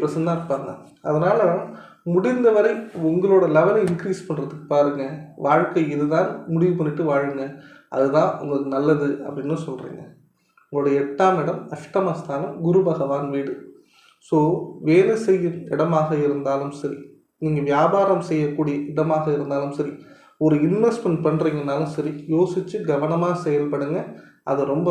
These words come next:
ரொம்ப நல்லதுங்க. உங்களுடைய பத்தாம் இடம், உங்களுடைய, சாரி, ஒன்பதாம் இடம், பாக்கியஸ்தானத்துக்கு அதிபதி யாருன்னு பார்த்தீங்கன்னா, சனி பகவான் தான். இங்கு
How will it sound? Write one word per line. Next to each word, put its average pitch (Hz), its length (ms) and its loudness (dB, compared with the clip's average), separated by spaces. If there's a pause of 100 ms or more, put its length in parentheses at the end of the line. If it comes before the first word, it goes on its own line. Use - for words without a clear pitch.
ரொம்ப 175 140 0 (120)
நல்லதுங்க. 135 440 -4 (560)
உங்களுடைய 156 520 2 (340)
பத்தாம் 175 540 0
இடம், - 200 -8 (840)
உங்களுடைய, 147 300 2 (100)
சாரி, 143 200 0 (1600)
ஒன்பதாம் 185 460 4
இடம், - 180 -6 (220)
பாக்கியஸ்தானத்துக்கு 156 1000 2
அதிபதி 160 320 0
யாருன்னு 151 260 0
பார்த்தீங்கன்னா, 156 380 -4
சனி 156 260 0
பகவான் 143 400 -4
தான். - 140 -8 (640)
இங்கு 180 160 0